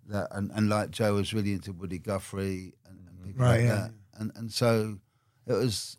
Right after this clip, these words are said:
Speaker 1: it was, it was not like, it was like personal politics, not <coughs> political politics.
Speaker 2: But I think the comment with White Riot was, well,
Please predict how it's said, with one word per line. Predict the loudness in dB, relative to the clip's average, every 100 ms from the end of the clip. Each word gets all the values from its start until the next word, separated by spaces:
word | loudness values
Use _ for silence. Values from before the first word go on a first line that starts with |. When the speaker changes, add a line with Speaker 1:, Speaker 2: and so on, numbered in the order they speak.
| -8
Speaker 1:
it | -8
was, | -8 -16 _ _ _
it | -20
was | -20 -4
not | -2 2
like, | 2 0 -4 _ _ _ _ _ _ _ _ _ -2
it | 0
was | 4
like | 6 6
personal | 8 8 8 4
politics, | -2 -6 -8 -8 -12 -6
not | -6 -6 6 8
<coughs> | 8 8 4 4 -6
political | -6 -4 -4 -10 -16 -16
politics. | -10 -10 -10 -16 _ -20 -20 _ _ _ _ _
Speaker 2:
But | 6 8
I |
think | 8 6
the |
comment | 8 8 8
with | 8 8
White | 8 8
Riot | 6 6 0
was, | -6 -6 -12 _ -6
well, | -4 -4